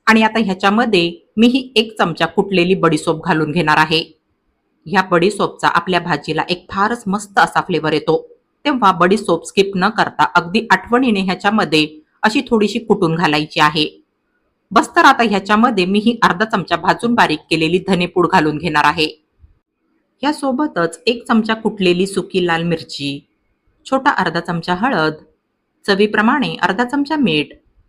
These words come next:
एक चमचा कसुरी मेथी, नऊ ते दहा ठेचलेल्या लसणाच्या पाकळ्या आणि आता सर्वात शेवटी दोन चमचे दही मी ह्याच्यामध्ये घालणार आहे. दही आपल्या ह्या रेसिपीचा एक फारच महत्त्वाचा घटक आहे.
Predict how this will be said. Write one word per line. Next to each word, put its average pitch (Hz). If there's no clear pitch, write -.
एक -
चमचा 214
कसुरी 202
मेथी, 160
नऊ 196
ते 277
दहा 220
ठेचलेल्या 175
लसणाच्या 156
पाकळ्या 165
आणि 339
आता 254
सर्वात 214
शेवटी 196
दोन 202
चमचे 320
दही 214
मी 240
ह्याच्यामध्ये 156
घालणार 147
आहे. 156
दही 214
आपल्या 190
ह्या 196
रेसिपीचा 196
एक 202
फारच 240
महत्त्वाचा 190
घटक 156
आहे. 151